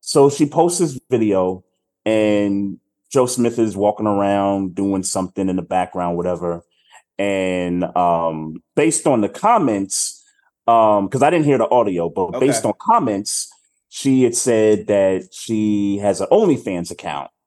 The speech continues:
Speaker 2: Right.
Speaker 1: And the perception is, is that Joe Smith had no idea that she had an OnlyFans account.
Speaker 2: And her, and his mans told him.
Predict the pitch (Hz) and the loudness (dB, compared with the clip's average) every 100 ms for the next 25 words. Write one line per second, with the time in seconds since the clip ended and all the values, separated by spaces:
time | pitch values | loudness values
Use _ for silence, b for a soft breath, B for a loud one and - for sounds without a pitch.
0 | 113 117 95 - _ _ - 120 117 110 | -10 -8 -10 -16 _ _ -6 -2 0 2
1 | 107 104 104 98 104 - 107 - 208 - | 2 2 0 -2 -4 -2 0 2 0 0
2 | 117 104 98 92 98 92 85 95 92 90 | 0 0 0 -2 -6 -6 0 2 2 0
3 | - - - 113 104 104 101 98 - 117 | -6 -14 -4 0 2 2 2 0 0 2
4 | 117 117 _ _ - 120 104 107 104 95 | 2 -2 _ _ -2 0 2 2 2 2
5 | 90 113 113 98 90 95 - 110 98 98 | 0 2 2 2 0 -4 -4 -4 -2 0
6 | 90 101 101 95 92 - 156 113 - - | 0 0 0 -2 -4 0 0 0 -4 -10
7 | 80 - _ _ - 127 143 135 139 131 | -10 -12 _ _ -8 -4 -2 0 -2 -2
8 | 147 127 147 147 139 143 123 101 82 | -2 -2 -2 -2 -4 -4 -6 -6 -10